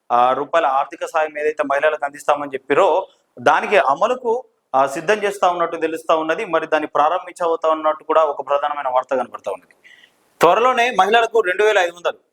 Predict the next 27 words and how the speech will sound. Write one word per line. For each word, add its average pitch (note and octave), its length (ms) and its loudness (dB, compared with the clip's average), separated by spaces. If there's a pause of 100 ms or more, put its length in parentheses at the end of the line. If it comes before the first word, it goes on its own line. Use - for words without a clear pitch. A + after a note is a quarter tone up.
(300)
మహాలక్ష్మిలో A3 680 2
అమలుకు G3+ 460 0 (400)
మరో F3+ 220 4
స్కీమ్ A#3 240 -2
సిద్ధం, F3+ 360 0 (220)
ప్రారంభించేందుకు G#3 720 2
సర్కార్ F3 360 2
ఏర్పాట్లు, F3 520 0 (360)
ముసాయిదా A3 580 4 (100)
గైడ్‌లైన్స్ F#3 380 -2 (100)
రెడీ, D#3 320 0 (440)
విధానపర G#3+ 520 4
నిర్ణయం G3 380 -4
కోసం F#3+ 280 -2 (100)
వెయిటింగ్. E3+ 300 -2 (100)
అయితే F#3 460 2
వీళ్ళు A3+ 460 2 (200)
అమలు E3+ 240 2
చేస్తున్న F3+ 480 0
ఆరు, D#3+ 260 0 (220)
ఆరు D3+ 200 2
గ్యారెంటీల్లో E3+ 800 -2 (380)
రెండు F3 100 -20
వేల F3 200 0
ఐదు E3 80 -4
వందలు D#3+ 280 -2
కూడా E3 320 2